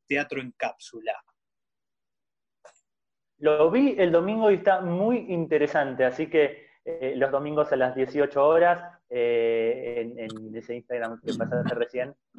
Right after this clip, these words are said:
Speaker 2: es una buena opción para el domingo a la tardecita, cuando uno está terminando
Speaker 1: Con un mate.
Speaker 2: el fin de semana
Speaker 1: Claro.
Speaker 2: con un mate.
Speaker 1: Cierto.
Speaker 2: Ideal,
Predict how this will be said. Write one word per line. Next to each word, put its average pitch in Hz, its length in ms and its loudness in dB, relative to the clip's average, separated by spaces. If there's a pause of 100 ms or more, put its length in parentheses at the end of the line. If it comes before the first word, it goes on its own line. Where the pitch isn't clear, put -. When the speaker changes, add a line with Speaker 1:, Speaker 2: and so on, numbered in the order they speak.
(140)
Speaker 2:
es - 120 -14
una 175 160 2
buena 165 300 4
opción 170 500 0
para 131 400 2 (180)
el 147 80 -6
domingo 151 260 2
a - 20 2
la 143 140 2
tardecita, 131 800 2
cuando 120 400 -2
uno 127 420 -2 (340)
está 123 380 0
terminando 123 420 0
Speaker 1:
Con 180 120 6
un - 60 8
mate. 131 120 2
Speaker 2:
el 113 140 -2
fin 123 160 -12
de 117 100 -2
semana 120 580 -2 (680)
Speaker 1:
Claro. 110 260 -8 (120)
Speaker 2:
con 175 180 0
un 139 80 -4
mate. 117 420 0 (1000)
Speaker 1:
Cierto. 151 320 0
Speaker 2:
Ideal, 123 380 4